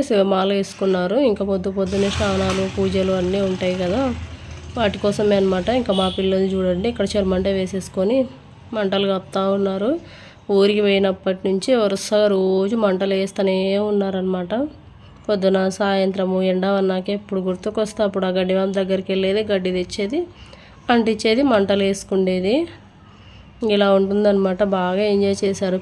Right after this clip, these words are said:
పిల్లలు కూడా. చాలా రోజుల తర్వాత అందరం కలిసాము. దసరాకైతే పెద్ద చెల్లి వాళ్ళు రాలేదు, చిన్న చెల్లి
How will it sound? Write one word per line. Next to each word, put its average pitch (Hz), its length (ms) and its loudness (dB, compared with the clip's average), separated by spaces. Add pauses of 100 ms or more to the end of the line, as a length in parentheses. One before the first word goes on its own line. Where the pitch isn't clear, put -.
పిల్లలు 185 380 0
కూడా. 185 200 0 (420)
చాలా 190 300 2 (100)
రోజుల 196 320 0
తర్వాత 185 260 -2 (100)
అందరం 190 280 0 (120)
కలిసాము. 185 420 -4 (240)
దసరాకైతే 208 540 -2 (100)
పెద్ద 202 140 0 (100)
చెల్లి 214 220 -2
వాళ్ళు 202 200 2
రాలేదు, 190 340 -2 (600)
చిన్న 220 160 2 (120)
చెల్లి 240 240 4